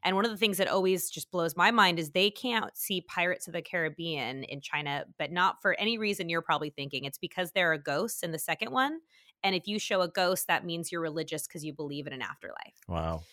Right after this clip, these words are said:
Speaker 1: So you can't even show, like, a, a scary movie with that. It's, it's just so funny to me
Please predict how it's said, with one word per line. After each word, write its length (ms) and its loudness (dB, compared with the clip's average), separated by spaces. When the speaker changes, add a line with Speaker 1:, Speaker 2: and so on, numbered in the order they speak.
Speaker 1:
So 260 4
you 160 4
can't 260 6
even 220 2
show, 320 6
like, 200 4
a, 160 4
a 100 2
scary 300 6
movie 140 2
with 100 2
that. 160 8
It's, 180 2
it's 160 0
just 200 -4
so 160 4
funny 380 2
to 160 -6
me 420 0